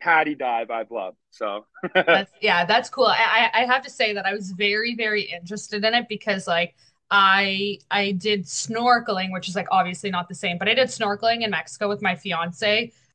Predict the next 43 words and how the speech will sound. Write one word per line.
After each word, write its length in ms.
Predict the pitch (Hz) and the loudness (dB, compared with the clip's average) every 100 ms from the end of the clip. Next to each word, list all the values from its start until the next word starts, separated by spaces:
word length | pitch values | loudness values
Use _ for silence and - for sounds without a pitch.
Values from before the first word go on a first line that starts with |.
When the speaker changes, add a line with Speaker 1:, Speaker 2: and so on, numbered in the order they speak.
| _ - | _ -8
Speaker 2:
I 120 | 208 | -6
think, 280 | - 214 220 | -6 -6 -2
like, 400 | 190 175 - _ _ | -2 -2 -8 _ _
maybe 600 | 202 196 190 185 185 190 | -8 -4 -4 -4 -4 -6
right 280 | 170 185 185 | -2 -2 0
after 320 | 175 175 208 | 0 -2 0
I 80 | 175 | 0
was 120 | 185 | 0
in 100 | 196 | -4
Turks 320 | 185 196 - 196 | -6 -8 -8 -10
and 100 | 165 | -4
Caicos. 520 | 190 190 165 175 - - - | -4 0 -2 -2 -10 -8 -2
And, 140 | 226 | 2
like, 200 | 233 233 | 2 4
that 180 | 285 311 | 4 4
was 160 | 240 - | 0 -6
cool, 480 | - 240 220 214 190 | -6 2 4 4 2
but 160 | 220 | -6
you 200 | 202 226 | -6 -6
were 200 | 240 220 - | -2 -2 2
at, 300 | 180 214 - | 2 2 0
like, 200 | 202 190 | -4 -4
a 60 | 190 | -10
place, 720 | - 214 202 208 202 - - 185 | -4 -2 0 0 -2 -10 -6 -2
uh, 220 | 175 170 | 0 0
where 540 | 180 185 175 165 160 - | -2 -2 -2 -2 -4 -4
everything 380 | 196 214 214 214 | -2 -2 -4 -6
is 120 | 202 | -6
kind 240 | - 190 180 | -2 -2 -2
of, 80 | |
like, 180 | 180 170 | -4 -4
contained. 680 | - 202 196 180 190 294 - - _ | -4 -6 -2 0 0 -2 -8 -20 _
But 100 | 214 | 0
when 140 | 202 214 | 2 4
I 80 | 220 | 2
was 140 | 233 | 0
in 120 | 214 | -4
Turks 320 | 208 214 - | -2 -4 -4
and 140 | 196 175 | -6 -2
Caicos, 420 | 196 208 202 196 | 0 2 0 0
I 120 | 190 | -2
did 180 | 185 208 | 0 0
an 160 | 208 | 0